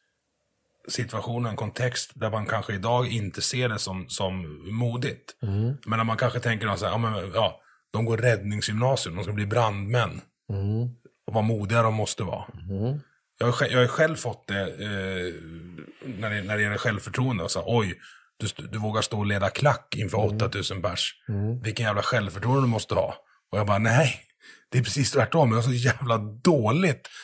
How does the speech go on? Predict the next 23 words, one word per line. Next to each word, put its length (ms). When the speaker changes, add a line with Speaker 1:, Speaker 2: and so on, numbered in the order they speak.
Speaker 1:
självförtroende 640
så 80
jag 100
måste 520
stå 280
där 140
för 100
att 220
överleva. 800
För 60
att 60
få 100
någon 240
slags 220
bekräftelse 500
som 100
jag 120
inte 140
har 40
fått 400
på 80
annat 320
håll." 200